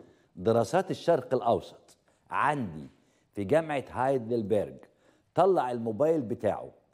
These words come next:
وفرجني على لقطات فيديو للسعوديين وعدد من العرب بيحتفلوا بفوز السعودية، وبعدين نظر لي بنظرة استشراقية، عمري ما كنت أتوقع إن فيديوهات زي دي توصل لعندي،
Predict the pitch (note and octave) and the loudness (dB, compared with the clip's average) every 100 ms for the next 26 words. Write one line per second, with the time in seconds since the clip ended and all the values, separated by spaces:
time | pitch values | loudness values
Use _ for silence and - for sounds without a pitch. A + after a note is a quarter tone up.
0 | _ - G#2 A#2 B2 F#3 E3 A#2+ A#2 A2+ | _ -6 0 2 2 0 -2 -2 0 0
1 | A2 A2 D3+ C#3 A#2 D#3 B2+ B2+ G#2+ - | -2 -2 0 0 0 -2 -2 -4 -4 -6
2 | G#2+ G#2 A2 C3+ D#3+ C#3 - _ _ F#2 | -4 -4 -4 -4 -4 -8 -18 _ _ -2
3 | G#2 A#2 E3+ D3 A2 A2+ G#2 F#2+ D#3 D#3 | 0 2 2 2 0 -4 -4 -2 0 -2
4 | F#2+ G2 C#3 C#3 - F3 G3 F#3+ G3 G3 | -4 2 2 2 -2 -4 0 2 2 0
5 | - _ _ - E3 A#2 C3 - D#3 E3 | -10 _ _ -14 -4 2 2 2 0 2
6 | F3 G#2 - _ _ _ _ _ _ _ | 2 -2 -10 _ _ _ _ _ _ _
7 | G#2 A2+ A#2+ F#3 A3+ E3+ C3+ G3 E3+ C#3+ | 0 2 4 2 2 0 2 2 0 -4
8 | A2 A#2 D#3+ C#3+ C3+ A2+ - - G#2+ - | -4 -2 -2 -2 -4 -6 -14 -8 -8 -2
9 | A#2+ F#2+ F2 - - _ _ _ _ _ | -2 0 -4 -10 -20 _ _ _ _ _
10 | - A#2+ D#3+ C3+ A2 C#3+ D#3 C3 G#2+ A2+ | -4 -2 2 2 0 -2 0 0 0 0
11 | C#3 - A#2 G#2 G2+ G2 F#2+ G2 B2 G#2 | 0 -2 -4 -2 -4 -4 -4 0 0 0
12 | - - F2+ G2+ G2+ A#2+ C#3 - B2+ B2+ | -2 -10 -4 -2 -2 -2 -4 0 0 0
13 | A#2+ A#2+ A#2 C3+ G#2 F2 | -2 -2 -2 -4 -6 -10